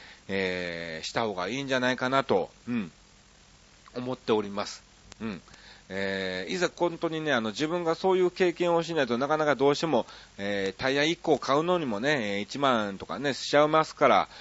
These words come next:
えー、そんなお金四本買えたら四万しちゃうからね、出せねえやと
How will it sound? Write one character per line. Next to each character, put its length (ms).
え 400
ー、 20
そ 140
ん 40
な 100
お 40
金 220
四 160
本 160
買 140
え 20
た 80
ら 80
四 160
万 180
し 40
ち 60
ゃ 40
う 60
か 100
ら 120
ね、 200
出 140
せ 160
ね 140
え 20
や 180
と 220